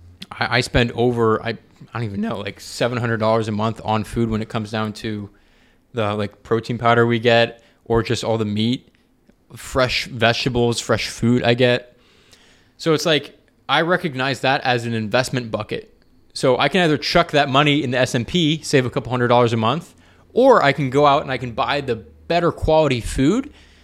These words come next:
and then reap the benefits of having a healthier body, which is gonna carry me way longer into the future than having a couple extra dollars will in the market. It's like, dude, at the end of the day, I'd much rather have a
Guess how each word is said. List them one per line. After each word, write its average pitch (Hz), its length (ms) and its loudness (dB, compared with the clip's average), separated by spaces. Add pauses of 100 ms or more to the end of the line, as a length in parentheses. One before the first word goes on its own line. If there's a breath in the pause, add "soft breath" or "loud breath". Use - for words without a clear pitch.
(540 soft breath)
and 127 120 -2
then 120 300 0
reap 151 300 -4
the 135 80 -4
benefits 139 500 -4
of 117 100 -4
having 135 440 -6
a 107 40 -4
healthier 139 500 -6
body, 117 380 0
which 139 180 -6
is 117 80 -8
gonna 117 160 -6
carry 143 360 -4
me 123 260 -6 (340 soft breath)
way 147 540 -2
longer 120 320 -2
into 113 180 -8
the 113 100 -4
future 127 340 -4
than 107 240 -4 (260 soft breath)
having 135 260 -2
a 123 60 0
couple - 360 -2
extra 120 280 -2
dollars 110 460 2
will 110 300 0
in 117 140 -4
the 113 80 -2
market. 110 440 0
It's - 160 -10
like, 110 280 -6 (840 soft breath)
dude, 147 180 2
at 117 100 2
the - 100 -6
end 143 100 0
of 147 80 -2
the 135 80 0
day, 131 240 4
I'd 117 140 2
much 123 340 -4
rather 127 220 0
have 117 200 -2
a 107 160 -4